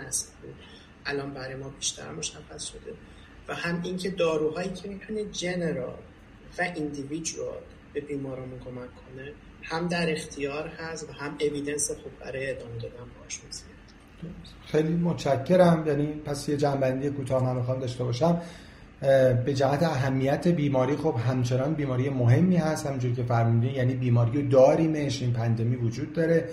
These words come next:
Speaker 2: و متاسفانه رو به رشد هست. خب البته علتش همونجوری که فرمودین یه بخشش به خاطر پیشرفت‌هاییه که در بیماری‌های دیگه اتفاق افتاد، یعنی خیلی از بیماران سروایو می‌کنن و خب این حالا باعث می‌شه که هارت فیلیر در حقیقت بیشتر دیده بشه، ضمن اینکه خب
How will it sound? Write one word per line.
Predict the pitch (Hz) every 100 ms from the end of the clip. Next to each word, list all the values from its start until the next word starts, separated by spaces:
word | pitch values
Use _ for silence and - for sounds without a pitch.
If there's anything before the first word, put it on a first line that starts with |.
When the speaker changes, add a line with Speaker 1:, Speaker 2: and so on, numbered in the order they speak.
| - - - -
Speaker 2:
و | 127 127
متاسفانه | 120 123 123 120 117 123 123 131
رو | 143 131
به | 117
رشد | 113 160 165
هست. | 170 170
خب | -
البته | 127 127 123 120
علتش | 139 127 131 120 127 120
همونجوری | 123 120
که | 120
فرمودین | 120 120 117 117 143
یه |
بخشش | 131 123 120 127
به | 127
خاطر | 117 113 127 135 131 - - - -
پیشرفت‌هاییه | - 127 - 127 117 - 123 131 135
که | 139
در | 135 120
بیماری‌های | 113 110 104 120
دیگه | 131 117 123
اتفاق | 170 170 170 165 165
افتاد، | 165 151 135
یعنی | 123
خیلی | 123 135 135
از | 123 120
بیماران | 117 113 113
سروایو | 120 - 113 107 123 156 175
می‌کنن | 180 180 175 170 165 - - - - -
و | 127
خب | 120 131
این | 139
حالا | 131 127
باعث | 127 120 -
می‌شه | 123 131
که | 135
هارت | 123 120 117
فیلیر | - 120 113 120
در | 127 113
حقیقت | 107 117 120
بیشتر | 117 - 123 147
دیده | - 175 170
بشه، | 170 170
ضمن | 147 151 151
اینکه | 151 156
خب | 160 156